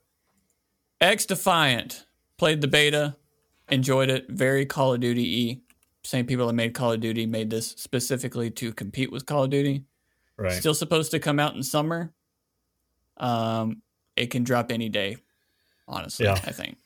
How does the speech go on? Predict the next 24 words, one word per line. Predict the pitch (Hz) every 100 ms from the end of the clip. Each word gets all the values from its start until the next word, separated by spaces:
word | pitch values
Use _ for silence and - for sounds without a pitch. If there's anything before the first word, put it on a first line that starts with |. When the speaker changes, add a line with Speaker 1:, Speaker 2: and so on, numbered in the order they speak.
| _ _ _ _ _ _ _ _
Speaker 2:
Yeah. | 127 113 110 110
Speaker 1:
Um, | 110 110 - _ _ _ _ _ _ _ _ _ _ _ _ - - -
but | 127 -
like | 135
we | 135
said, | 127 139 127 110 - _ _ _ _ _ _ _
if | -
you're | 139
making | 147 160 170
an | 127
ongoing | 123 139 143 139 131
game, | 120 95 - - -
there's | 143 139
no | 135 123 131
reason, | 123 120 117 - - - _ _ -
zero | 139 135 170 190 190
reason | 175 156 147 - - - _ _ _
to | - 123
release | 120 131 147
the | -
game | 131 113 101 127 - _ - _ - _ _ _ -
unless | 131 139 147
you | 156
have | 143 127 127 117 113